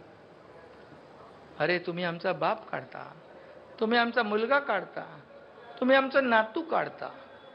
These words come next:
अरे, या एकनाथ शिंदेने पुरामध्ये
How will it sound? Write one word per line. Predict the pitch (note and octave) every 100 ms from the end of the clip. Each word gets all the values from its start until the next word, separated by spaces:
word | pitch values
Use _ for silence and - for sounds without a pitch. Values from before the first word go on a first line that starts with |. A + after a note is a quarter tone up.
| - - - - -
अरे, | C#3 F3+ B3+ - - - - - - - -
या | D3+ D#3+
एकनाथ | D3+ D3 E3+ F#3
शिंदेने | F3+ F#3 F#3+ A3 G3 C3+ - - - - - - - - - - - - - - - - - -
पुरामध्ये | D#3 E3 E3 D3 C#3+ C3+